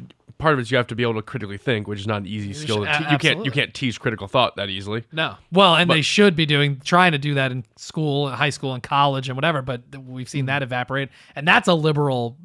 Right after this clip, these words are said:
Speaker 2: thing as well in the college sphere, I would say.
Speaker 1: But I mean, it's also just humans are not, not every human, uh, thinks for themselves. They follow the, follow the herd.
Speaker 2: Yeah, you gotta, you gotta be, if you
Speaker 1: But
Speaker 2: wanna know this information and you wanna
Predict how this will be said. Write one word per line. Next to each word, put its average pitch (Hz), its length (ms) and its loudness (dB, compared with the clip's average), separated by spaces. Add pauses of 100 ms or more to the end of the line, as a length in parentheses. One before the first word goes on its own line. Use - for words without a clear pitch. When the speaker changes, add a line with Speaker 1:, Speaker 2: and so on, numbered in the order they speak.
(100)
Speaker 2:
thing 156 320 0
as 127 100 -6
well 156 240 4
in 135 80 -4
the 131 80 -6
college 143 480 -2
sphere, 107 380 -10
I 101 80 -12
would 104 140 -14
say. 104 240 -10 (400)
Speaker 1:
But 131 60 -2
I - 40 0
mean, 117 80 2
it's 113 80 -4
also 120 320 2
just 110 300 -6 (680)
humans 123 440 -2
are 110 300 0 (320)
not, 131 220 0
not 139 140 2
every 123 180 -2
human, 123 280 -2 (240)
uh, 113 160 0
thinks 123 200 -6
for 127 60 -2
themselves. 113 480 -2
They 113 300 0 (140)
follow 120 220 0
the, 123 160 -2
follow 139 240 0
the 143 100 -2
herd. 131 280 -2 (120)
Speaker 2:
Yeah, 180 220 0
you 147 180 -2
gotta, 156 280 2
you 170 120 -2
gotta 160 200 0
be, 151 120 -4 (380)
if 139 140 -10
you 139 120 -6
Speaker 1:
But 135 100 -2
Speaker 2:
wanna 156 240 4
know 147 160 4
this 143 180 0
information 143 460 -4
and 139 140 -4
you 127 80 -6
wanna 131 240 -4